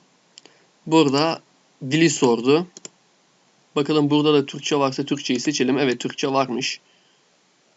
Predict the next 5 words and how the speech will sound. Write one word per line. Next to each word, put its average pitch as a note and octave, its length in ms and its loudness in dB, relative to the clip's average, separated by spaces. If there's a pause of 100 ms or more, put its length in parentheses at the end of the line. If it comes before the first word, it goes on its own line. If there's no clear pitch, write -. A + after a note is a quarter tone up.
(840)
Burada D3 300 2
da A2+ 120 -4
Türkçeyi A2+ 380 -4
seçtim. C#3+ 440 -4 (1800)
Da E3 200 -6